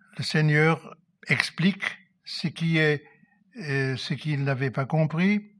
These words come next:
Et ensuite, ce que nous trouvons, euh, il s'approche du vi-, du village où ils allaient, et lui, il fit comme s'il allait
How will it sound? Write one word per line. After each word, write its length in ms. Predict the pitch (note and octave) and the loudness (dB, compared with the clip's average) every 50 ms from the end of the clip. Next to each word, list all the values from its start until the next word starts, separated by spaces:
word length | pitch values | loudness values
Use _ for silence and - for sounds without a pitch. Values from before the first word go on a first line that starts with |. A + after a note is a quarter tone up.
| _ _ _ _ _ _ - - - _ _ - _ _ - | _ _ _ _ _ _ -20 -20 -20 _ _ -20 _ _ -8
Et 480 | A#3+ D#3+ D3 C#3+ C#3+ C#3+ C#3+ E3+ - - - _ _ _ _ _ _ _ _ _ _ _ _ _ _ _ _ - - | -2 0 2 2 2 2 0 -2 -4 -10 -20 _ _ _ _ _ _ _ _ _ _ _ _ _ _ _ _ -2 2
ensuite, 760 | D3+ D3+ - - - F#3 F#3+ F#3 F#3+ - - - - - _ _ _ _ _ _ _ _ | 2 2 2 2 2 2 2 2 0 -4 -10 -10 -10 -12 _ _ _ _ _ _ _ _
ce 160 | - - - D#3 | -14 -10 -10 -6
que 140 | - D#3 | -2 0
nous 300 | D3 D3 C#3+ C#3 C#3 C#3 | 0 2 2 0 -2 -4
trouvons, 600 | C3 - D3 C#3+ C#3 C#3 D3+ D#3 E3+ F#3 G3 - - _ - - | -6 -6 -6 -4 -2 0 2 2 2 0 -2 -6 -18 _ -8 -2
euh, 460 | D3+ D3 D3 D3 D3 D3 D3 D3 C#3+ B2 - - _ _ _ _ _ _ _ _ _ _ _ _ _ _ _ - - _ _ _ _ _ _ _ _ _ _ _ _ _ _ _ _ _ _ _ _ _ _ _ _ | 0 2 2 4 4 2 2 0 0 -2 -4 -8 _ _ _ _ _ _ _ _ _ _ _ _ _ _ _ -20 -20 _ _ _ _ _ _ _ _ _ _ _ _ _ _ _ _ _ _ _ _ _ _ _ _
il 420 | B3 D#3 C#3 D3 D3 C#3 C#3 D#3 E3 G#3+ - _ _ _ _ _ _ _ _ _ _ _ _ _ _ _ _ | -6 -2 0 0 2 2 0 -2 -4 -8 -14 _ _ _ _ _ _ _ _ _ _ _ _ _ _ _ _
s'approche 760 | - - - E3+ D#3 D3 - C3 B2+ D#3+ F3+ F3+ D#3 - - E3+ | -12 -2 2 2 2 2 2 0 2 4 4 4 4 2 2 2
du 300 | E3 D3 C3 C#3+ D3+ C#3 | 2 2 2 0 0 0
vi-, 320 | B2+ C#3+ C#3+ C3 D#3 D#3 | 0 0 -2 -4 -6 -8
du 200 | D3+ C3+ D#3 D3+ | -6 -2 -2 0
village 680 | C#3 C3 C#3 C3+ C3 C#3 D3 D#3+ F3+ F#3 F3 D3 E3 F#3 F#3 F#3 - - - - - _ _ | 0 0 0 0 4 4 6 6 6 6 4 4 2 0 0 -2 -4 -10 -20 -20 -20 _ _
où 160 | - F3 E3+ | 0 2 2
ils 240 | E3 D3+ C3+ C3 D3+ | 2 2 2 2 4
allaient, 560 | D3 D3 C#3 C#3 C#3+ D#3+ G3 G#3 - - _ _ _ _ _ - _ - - | 4 4 4 2 2 2 0 0 -4 -8 _ _ _ _ _ -20 _ -8 -2
et 240 | F3 D#3 D#3 D3+ | 0 0 2 2
lui, 520 | D3 D3 D3+ D#3 E3 F3+ F#3+ G#3+ G3+ - - - | 2 2 4 4 4 6 4 4 2 -2 -4 -2
il 280 | D#3+ D#3 D#3+ D#3+ D3+ | 0 0 2 0 -2
fit 340 | C#3 - - - E3+ F3+ F3+ - | -2 -4 -2 0 2 2 0 0
comme 360 | - F3 E3+ E3+ E3+ F#3 F#3+ D#3+ | 0 2 4 4 4 4 2 0
s'il 320 | - - F3 E3 D#3 D#3+ | -2 -2 0 0 2 4
allait 440 | D#3+ D#3 D3+ D#3 D#3 D#3+ E3+ F#3+ G#3 | 4 4 4 4 2 0 0 -2 -6